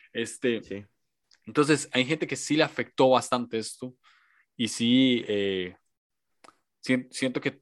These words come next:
Speaker 1: que tuvieron bastante desánimo y tristeza que los hicieron retraerse un poco, eh,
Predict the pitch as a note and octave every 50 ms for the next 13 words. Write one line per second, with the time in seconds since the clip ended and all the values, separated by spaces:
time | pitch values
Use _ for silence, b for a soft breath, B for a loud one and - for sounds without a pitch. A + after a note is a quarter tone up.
0 | _ _ - B2 - - A2 G#2+ G#2+ A#2+ B2 C3 C3+ C#3 C3+ C3+ - _ _ _
1 | _ _ _ _ _ _ _ _ _ _ _ - A2 G#2+ A#2 A2 - - - C3+
2 | C3+ C3+ C3+ - D#3 B2+ - A#2+ A2+ A#2 A#2+ G#2+ - - C3+ C3+ D3 D#3 D#3+ D#3+
3 | D#3+ D#3 D#3+ D#3 - - B2 - - - G#2 G#2 G#2 - - - B2+ B2 B2 A#2+
4 | A#2+ - A#2 A2 G2 F2+ G2 - A#2 A#2 A#2+ B2 A#2+ A#2+ B2+ _ _ _ _ b
5 | b b b b b b b b b _ - A#2 A2+ G#2+ - G#2 G#2 G#2 A2 A2+
6 | - - A#2+ A#2+ - - A2+ G#2+ - - A2 A2 A2 - _ _ _ _ _ _
7 | - G#2+ G#2 G#2 G#2+ - - - - _